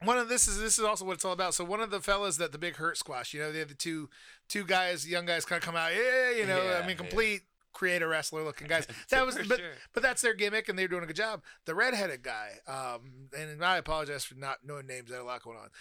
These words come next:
Speaker 1: He probably came to me three times as we're cleaning up, just, and went up to me and going, "Thank you so much. That was so much fun." And he went out and got squashed in two minutes.
Speaker 2: Yeah.
Speaker 1: And he was like, "That was so much fun.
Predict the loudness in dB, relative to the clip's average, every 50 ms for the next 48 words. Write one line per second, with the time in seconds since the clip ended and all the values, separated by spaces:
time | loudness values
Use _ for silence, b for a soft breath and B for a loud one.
0 | B B B B B -6 -6 -4 0 2 2 2 2 0 0 -2 -6 -6 -6 -6
1 | -8 -10 -10 -12 -14 -14 -16 -14 -14 -14 -10 -10 -8 -6 -6 -6 -6 -8 -12 -12
2 | -14 -14 -12 -10 -10 -8 -8 -8 -6 -4 -4 -4 -4 -6 -10 B B B B B
3 | -8 -2 -2 -2 -2 -4 -12 -14 -14 -14 -12 -10 -10 -8 -6 -6 -6 -6 -8 -14
4 | -14 -14 -12 -10 -10 -10 -10 -12 -14 B B B B B _ _ _ _ _ _
5 | -6 -4 -4 -4 -6 -6 -4 -2 2 2 4 4 2 2 0 -2 -4 -4 -4 -4
6 | 0 2 2 2 4 2 4 6 6 6 6 6 4 2 2 0 0 0 2 0
7 | 0 0 0 -2 -2 -2 -2 0 2 2 2 4 4 4 6 4 2 0 0 2
8 | 2 2 4 2 2 4 2 2 2 2 -2 -2 0 0 0 0 2 2 2 4
9 | 2 0 0 -2 -4 -4 -4 -6 -6 -8 -10 -2 2 2 4 4 4 4 4 2
10 | 2 4 6 6 6 6 6 4 4 4 4 2 2 2 2 0 0 -2 -6 -8